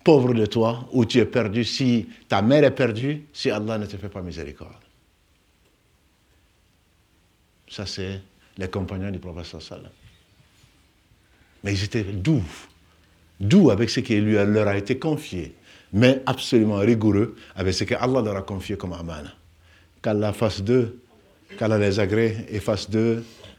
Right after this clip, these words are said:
nos modèles. Pas seulement par la langue, mais par le comportement. Cette douceur quand tu rentres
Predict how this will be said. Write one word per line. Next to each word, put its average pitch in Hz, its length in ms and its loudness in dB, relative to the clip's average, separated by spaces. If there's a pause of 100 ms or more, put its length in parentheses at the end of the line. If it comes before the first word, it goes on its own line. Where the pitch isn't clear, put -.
(280)
nos 101 120 0
modèles. 95 400 0 (1300)
Pas 113 100 0
seulement 101 300 0
par 98 140 -2
la 92 100 -2
langue, 113 240 0 (280)
mais 95 80 -10
par 98 140 -4
le 90 80 -2
comportement. 85 580 -8 (360)
Cette 113 240 2
douceur 123 400 4
quand 113 140 2
tu 113 140 2
rentres 120 360 2